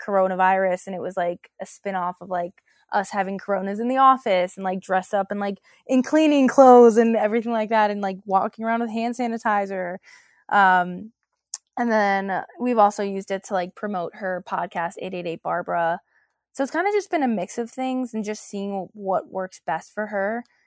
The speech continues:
There was, um, a behind-the-scenes Shark Tank prank that she pulled that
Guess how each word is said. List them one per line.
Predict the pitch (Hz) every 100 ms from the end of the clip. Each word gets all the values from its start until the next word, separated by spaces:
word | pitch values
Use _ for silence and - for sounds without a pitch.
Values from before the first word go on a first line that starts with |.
| _ _ _
There | 196 196
was, | 190 202 190
um, | 180 180 175
a | -
behind-the-scenes | 196 196 180 190 - 208 208
Shark | - 180 175
Tank | - 185 180
prank | 175 170 -
that | 175
she | - 180
pulled | - 175 175
that | 175 170